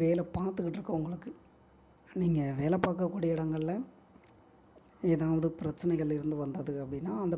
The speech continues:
பிரச்சனைகள் எல்லாம் இனி குறையறதுக்கான வாய்ப்பை ஏற்படுத்தி கொடுக்கும். அதே மாதிரி தான் நீங்க வேலை பார்க்கக்கூடிய இடங்கள்ல இருந்து ஏதாவது நல்ல விஷயங்கள் அப்படின்ற மாதிரி எதிர்பார்த்துட்டு இருக்கீங்கன்னு வச்சுக்கோங்க.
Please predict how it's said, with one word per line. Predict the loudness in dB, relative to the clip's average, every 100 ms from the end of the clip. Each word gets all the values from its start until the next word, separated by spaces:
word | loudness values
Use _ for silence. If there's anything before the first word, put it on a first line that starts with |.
| 2
பிரச்சனைகள் | 2 -2 0 0 0
எல்லாம் | 0 0
இனி | 0 0 -2
குறையறதுக்கான | -2 2 2 0 -4 -4 -4 -4
வாய்ப்பை | -4 0 0 0
ஏற்படுத்தி | 0 0 -2
கொடுக்கும். | -6 -6 -8 -14 -20 -20 -20 -20 -20 -20 -20 -20 -20 -20 -20 -20 -20 -20 -20 _ -12
அதே | -8 2 4
மாதிரி | 4 4 2
தான் | 4 4
நீங்க | 4 2 -2 -4 -4 -2
வேலை | -2 -2
பார்க்கக்கூடிய | -2 -4 -2 0 -2
இடங்கள்ல | -2 -2 -2 -2
இருந்து | -4 -4 -4 -6 -12 -20 -20 -8 -2
ஏதாவது | 0 2 2
நல்ல | 2 2 0
விஷயங்கள் | 0 -2 0 0
அப்படின்ற | 0 0 0 0
மாதிரி | -2 0 -2
எதிர்பார்த்துட்டு | -2 -2 -4 -6 -8
இருக்கீங்கன்னு | -4 -2 0 -2
வச்சுக்கோங்க. | -4 -6 -6